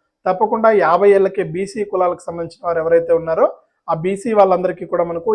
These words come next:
యాభై ఏళ్లకే పెన్షన్ ఇస్తామని చెప్పారు. ఇక ఎవరైతే బీసీ కులాల్లో ఉన్నటువంటి యాభై సంవత్సరాలు నిండిన మహిళలు కానీ పురుషులు కానీ తప్పకుండా మీరు ఈ యొక్క పెన్షన్కి అయితే మీరు దరఖాస్తు చేసుకోవచ్చు. కొత్త పెన్షన్ అప్లికేషన్ అయితే విడుదలైంది. ఇక ఆన్లైన్ కూడా విడుదల చేయాల్సి ఉంది. ఇక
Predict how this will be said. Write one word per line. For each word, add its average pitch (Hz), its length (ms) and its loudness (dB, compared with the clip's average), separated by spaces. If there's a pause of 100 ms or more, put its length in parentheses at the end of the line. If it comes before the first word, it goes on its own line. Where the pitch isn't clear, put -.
యాభై 190 300 2
ఏళ్లకే 196 320 0
పెన్షన్ 165 300 -10
ఇస్తామని 165 400 -12
చెప్పారు. 165 320 -2 (440)
ఇక 180 80 -6 (100)
ఎవరైతే 208 320 2 (120)
బీసీ 196 320 -4
కులాల్లో 180 360 2
ఉన్నటువంటి 170 380 -4 (120)
యాభై 170 260 0
సంవత్సరాలు 180 460 -8
నిండిన 170 240 -14 (480)
మహిళలు 185 440 0
కానీ 190 240 -2
పురుషులు 170 380 -10
కానీ 170 140 -4 (100)
తప్పకుండా 175 380 -6 (100)
మీరు 196 160 0 (400)
ఈ - 60 -2
యొక్క 170 220 -4
పెన్షన్కి 170 420 -6
అయితే 185 200 -2
మీరు 170 180 -6
దరఖాస్తు 160 420 -4
చేసుకోవచ్చు. 165 400 -8 (120)
కొత్త 160 240 -6
పెన్షన్ 185 300 -6
అప్లికేషన్ 170 460 -12
అయితే 190 160 -6 (440)
విడుదలైంది. 165 500 0 (280)
ఇక 170 100 -6 (160)
ఆన్లైన్ 196 380 0
కూడా 190 180 4
విడుదల 170 320 -4
చేయాల్సి 160 380 -2
ఉంది. 208 160 -2 (400)
ఇక 180 140 -8